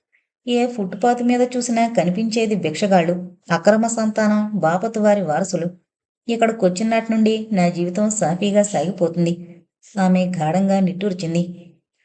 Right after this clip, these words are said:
అన్నీ ఉండి మీరు బాధలను కొని తెచ్చుకుంటున్నారంటే నాకు ఆశ్చర్యమేస్తూ ఉంటుంది అప్పుడప్పుడు. నిజం నిర్మల, నువ్వు చెప్పింది యథార్థం. ప్రగతిశీలురమంటూ ముందడుగు వేశామని మీసం దూకుంటూ హద్దులను అతిక్రమించి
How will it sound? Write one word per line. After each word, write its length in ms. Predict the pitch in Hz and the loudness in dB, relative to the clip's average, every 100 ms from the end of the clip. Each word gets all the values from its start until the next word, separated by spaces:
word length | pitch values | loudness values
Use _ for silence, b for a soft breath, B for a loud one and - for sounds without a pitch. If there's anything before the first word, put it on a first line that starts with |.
| _ _ 185 | _ _ -8
అన్నీ 280 | 170 180 220 | -4 -2 0
ఉండి 380 | 208 175 202 | 0 0 0
మీరు 240 | 220 202 196 | 0 0 -2
బాధలను 600 | 175 151 160 196 208 208 | -2 -2 0 2 0 0
కొని 160 | 180 175 | -2 0
తెచ్చుకుంటున్నారంటే 1000 | 220 214 220 202 202 185 160 180 202 196 | 0 -2 0 2 2 2 2 0 0 0
నాకు 320 | 190 180 190 - | 0 0 0 -4
ఆశ్చర్యమేస్తూ 600 | 151 165 196 214 220 220 | -4 -4 0 2 0 2
ఉంటుంది 400 | 190 175 175 175 180 | 0 2 0 -2 -6
అప్పుడప్పుడు. 540 | 165 180 180 180 170 - _ _ _ _ _ _ _ _ _ _ - | 0 4 4 4 -4 -6 _ _ _ _ _ _ _ _ _ _ -6
నిజం 280 | 185 165 185 | -4 0 0
నిర్మల, 360 | 190 165 160 165 170 - | 0 -2 -6 -6 -6 2
నువ్వు 240 | 208 190 170 | 2 2 -2
చెప్పింది 320 | 156 196 208 | 0 2 2
యథార్థం. 680 | 170 156 175 175 165 175 - _ _ _ _ - | 2 0 0 0 -4 -8 -16 _ _ _ _ 0
ప్రగతిశీలురమంటూ 1160 | 180 185 247 - 240 240 240 233 226 220 214 214 | 2 2 0 -2 0 0 2 0 0 2 0 0
ముందడుగు 440 | 190 202 220 233 247 | 2 2 2 2 0
వేశామని 500 | 226 226 226 226 226 | 0 0 0 0 0
మీసం 420 | 165 170 240 233 | 0 -2 -2 0
దూకుంటూ 640 | 220 220 226 220 208 214 208 - | 0 0 -2 2 2 0 -4 0
హద్దులను 480 | 165 175 208 233 240 | 2 4 2 2 -2
అతిక్రమించి 800 | 233 156 185 226 226 220 208 214 | -6 -4 0 2 2 0 0 -2